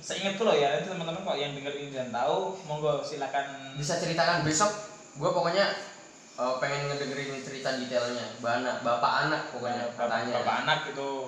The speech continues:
Speaker 1: Tuh, terus pernah juga ya itu. Apa kan juga pernah masuk asrama Ahwat itu nggak?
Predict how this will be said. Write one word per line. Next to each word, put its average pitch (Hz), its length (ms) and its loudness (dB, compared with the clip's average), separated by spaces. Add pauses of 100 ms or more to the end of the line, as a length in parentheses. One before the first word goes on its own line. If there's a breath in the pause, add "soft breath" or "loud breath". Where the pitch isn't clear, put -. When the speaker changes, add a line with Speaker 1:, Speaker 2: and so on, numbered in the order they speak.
(360)
Speaker 1:
Tuh, 117 320 -8
terus 139 200 -10 (600 loud breath)
pernah 123 240 -8
juga 131 240 0
ya 160 160 2 (160)
itu. 202 160 -2 (480)
Apa 151 160 -10
kan 247 240 -2
juga 180 240 0 (480)
pernah 196 160 0
masuk 196 240 2
asrama 208 320 2
Ahwat 220 240 2
itu 226 80 -2
nggak? - 180 -4